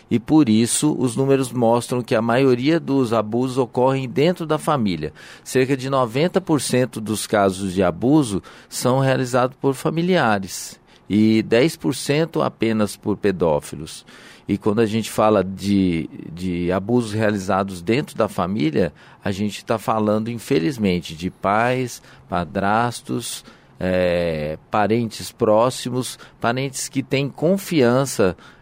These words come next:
em geral, de toda a família para o cuidado dessas crianças.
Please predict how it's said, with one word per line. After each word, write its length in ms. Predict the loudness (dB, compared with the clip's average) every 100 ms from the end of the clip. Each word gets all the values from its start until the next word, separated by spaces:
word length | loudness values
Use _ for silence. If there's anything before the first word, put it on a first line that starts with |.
| -4
em 120 | -2
geral, 600 | 2 2 4 4 4 2
de 140 | -2
toda 260 | -2 0 2
a 40 |
família 600 | 0 0 0 2 2 2
para 180 | 2 2
o 80 | 0
cuidado 440 | 0 0 2 2 2
dessas 340 | -2 -2 -8
crianças. 680 | -6 0 0 0 -4 -10